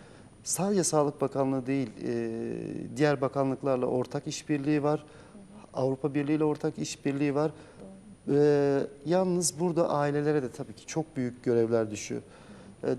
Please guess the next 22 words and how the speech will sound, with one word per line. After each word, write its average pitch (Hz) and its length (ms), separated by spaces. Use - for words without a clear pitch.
biraz 185 180
önce 165 200
saydığımız 139 580
fast 135 300
food 147 180
türü, 156 360
yüksek 147 360
kalorili, 143 640
gazlı 135 420
içeceklerden 147 720
uzak 143 280
tutmaları, 139 560
bir 240 100
nebze 208 300
olsun, 190 440
e, 156 1120
çocuklarımızı 156 800
doğayla 139 480
iç - 280
içe 123 300
hale 131 280
getirmek, 147 640